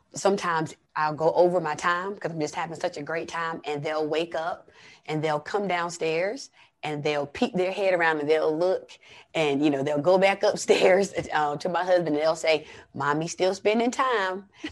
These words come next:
And that's what we call it. I call it spending time. So, like, sometimes they'll come down and they'll say, "Well, Mommy, what you doing?" You know, I started by saying, "I'm spending time with God." And, you know, so I simply short, I shortened it and I said, "Well, I'm spending time," and they know.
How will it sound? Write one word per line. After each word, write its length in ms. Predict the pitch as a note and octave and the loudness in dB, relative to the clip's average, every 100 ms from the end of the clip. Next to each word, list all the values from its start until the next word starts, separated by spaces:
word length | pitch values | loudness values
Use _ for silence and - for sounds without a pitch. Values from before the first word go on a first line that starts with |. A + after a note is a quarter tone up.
| - | 0
And 140 | D#3+ | 6
that's 180 | E3+ - | 6 8
what 140 | G3 | 6
we 120 | F#3 F#3+ | 6 6
call 280 | A#3 G3+ | 8 8
it. 80 | F3 E3 | 8 4
I 120 | F3 | 2
call 280 | G3+ F3 D#3+ | 4 4 2
it 160 | - | -4
spending 640 | - - F#3 F#3+ F3+ F3 | -8 4 4 6 4 0
time. 400 | E3 F#3 E3+ D3+ | 0 -2 -2 -4
So, 140 | D3+ D#3 | -4 -2
like, 220 | D3 - | -2 -2
sometimes 440 | G3 F#3+ F#3 E3+ | 0 2 2 2
they'll 120 | E3 E3 | 2 2
come 200 | F#3 E3+ | -2 -2
down 300 | D#3+ D#3 - - - - | -2 -4 -6 -18 -18 -6
and 120 | E3+ | -2
they'll 100 | D#3+ | -2
say, 140 | D#3+ D3 | -2 -6
"Well, 140 | D3+ | -4
Mommy, 440 | F3+ A#3+ D4 D4 - - _ _ _ - | -2 0 0 -2 -8 -20 _ _ _ -12
what 260 | F#3+ A#3+ D#4 | -4 -4 -4
you 100 | D#4+ | -4
doing?" 320 | E4 C#4 G#3 | -2 -2 2
You 80 | F3 | 2
know, 100 | D3 | 2
I 140 | D#3 | 0
started 460 | - F#3 F#3+ F3 D#3+ | 4 6 6 6 2
by 120 | D#3+ | 0
saying, 440 | - D#3+ D3+ D3 D3 | 0 -2 -2 -4 -4
"I'm 140 | D#3+ | -4
spending 580 | - - D#3+ E3+ G3 A3+ | -6 -4 -2 2 0 0
time 360 | - D3 C#3+ | 2 2 2
with 180 | D#3+ - | -4 -2
God." 400 | E3+ D#3 - - - | 0 0 -2 -12 -12
And, 260 | D3 D3 D3+ | -8 -4 -4
you 80 | |
know, 140 | C#3+ C#3+ | -4 -6
so 140 | C#3+ | -6
I 100 | C#3 | -6
simply 500 | D3+ - F3+ E3+ D#3 _ - - _ | -4 0 0 0 -4 _ -20 -20 _
short, 380 | - - F#3 F3+ | -8 4 4 6
I 120 | D3+ - | 2 0
shortened 400 | - G#3 E3+ E3 | 2 2 4 0
it 40 | |
and 100 | D3 | 0
I 60 | D3+ | -2
said, 260 | - D3+ D3+ | -4 -6 -4
"Well, 140 | D3 | -4
I'm 80 | E3 | -6
spending 360 | - D#3+ G3 C4 | -6 -2 -2 -4
time," 420 | D#4+ C#4+ B3+ - | -4 -4 -4 -6
and 140 | C#3+ C#3+ | -6 -2
they 180 | C#3 | 0
know. 360 | E3+ D#3+ D3 | 0 0 -2